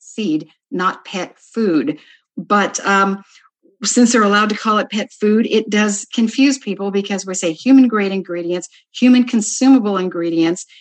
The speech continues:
in a human grade or human consumable product. We use only those ingredients. We produce them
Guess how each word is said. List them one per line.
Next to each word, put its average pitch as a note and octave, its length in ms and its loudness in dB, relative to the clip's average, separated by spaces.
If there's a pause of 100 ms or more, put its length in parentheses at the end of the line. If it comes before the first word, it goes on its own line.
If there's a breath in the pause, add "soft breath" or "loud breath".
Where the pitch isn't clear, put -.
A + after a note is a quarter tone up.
(160 soft breath)
in G#3+ 160 0
a G3+ 300 0 (160)
human A#3 580 6 (220)
grade G3+ 560 0 (160 loud breath)
or F#3 160 -2
human G#3 320 0
consumable F#3+ 580 -4
product. - 600 -4 (340 soft breath)
We A3 220 2
use B3 360 0 (120)
only A3+ 360 2
those G3+ 220 -4
ingredients. E3 800 -4 (360)
We F#3+ 580 -4 (640)
produce G#3+ 460 -2
them F#3 400 -4